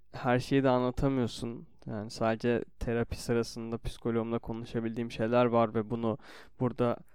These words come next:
public bir şekilde umuma açmak çok kolay bir şey değil ve açmayacağım zaten. Ama yine de birazcık da paylaşım yapmak istiyorum. Evet,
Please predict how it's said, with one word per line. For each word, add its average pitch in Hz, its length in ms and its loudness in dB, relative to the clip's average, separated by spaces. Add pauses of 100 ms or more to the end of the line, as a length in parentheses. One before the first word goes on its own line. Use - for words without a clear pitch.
(100)
public 127 420 6 (220)
bir 135 40 -2
şekilde 120 600 2 (220)
umuma 156 500 10
açmak 143 420 2 (160)
çok - 200 -2
kolay 127 300 4
bir - 60 -10
şey 127 140 -8
değil 127 140 -4
ve 120 60 2
açmayacağım 113 560 -2
zaten. 117 400 -6 (720)
Ama 190 300 0
yine 180 300 0
de 165 160 -4
birazcık 156 420 0
da 156 80 4
paylaşım 131 600 -2
yapmak 127 340 -2
istiyorum. 113 440 0 (500)
Evet, 135 240 2